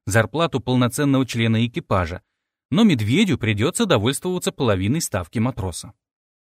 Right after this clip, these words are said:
«Курс рубля плохой, но вы можете взять свою машину на палубу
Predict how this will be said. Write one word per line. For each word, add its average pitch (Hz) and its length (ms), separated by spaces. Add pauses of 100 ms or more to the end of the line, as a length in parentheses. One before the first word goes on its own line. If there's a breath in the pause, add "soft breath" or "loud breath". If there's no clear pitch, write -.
(180)
«Курс 214 320
рубля 202 340
плохой, 143 460
но 147 140
вы 233 140
можете 175 380
взять 120 300
свою 143 240
машину 170 420
на 156 140
палубу 90 500